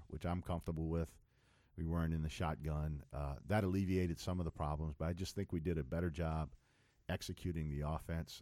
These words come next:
Uh, we were able to get the ball to Hunter Becknell, uh, and Brenton Vicknair on the edge, uh, threw the ball effectively, and, uh,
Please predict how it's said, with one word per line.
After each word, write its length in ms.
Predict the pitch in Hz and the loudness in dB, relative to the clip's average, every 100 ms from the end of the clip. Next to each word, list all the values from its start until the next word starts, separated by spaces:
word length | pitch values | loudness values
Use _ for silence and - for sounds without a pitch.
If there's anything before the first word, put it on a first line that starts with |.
| - | -6
Uh, 160 | 69 71 | -4 -2
we 180 | 80 | -2
were 100 | 78 | 0
able 220 | - 87 78 | 0 0 0
to 60 | |
get 180 | 76 80 | -2 -2
the 60 | 71 | -4
ball 440 | 73 80 78 78 - | 0 2 2 0 -2
to 240 | 85 78 71 - _ - - _ | -2 -2 -4 -12 _ -20 -20 _
Hunter 220 | - 104 | 0 2
Becknell, 800 | 85 82 87 87 85 80 80 78 - - - | 2 2 0 0 2 2 2 0 -2 -12 -12
uh, 320 | 76 73 76 - | -8 -6 -6 -6
and 260 | 82 76 73 | -4 -4 0
Brenton 300 | 87 80 76 | 0 0 -2
Vicknair 560 | 78 - 82 78 78 73 | -2 -2 0 0 2 0
on 100 | 78 | -2
the 80 | - | -2
edge, 480 | 76 78 78 73 - _ _ - - _ _ - | -2 0 0 -2 -10 _ _ -20 -20 _ _ -12
uh, 220 | - - - | -8 -8 -2
threw 140 | 98 | 0
the 80 | 85 | 2
ball 240 | 78 80 78 | 2 2 2
effectively, 760 | 73 76 73 73 71 73 71 67 - - | 0 -4 -4 -6 -4 -2 -2 -6 -14 -12
and, 240 | 69 69 69 | -8 -6 -6
uh, 180 | 67 | -8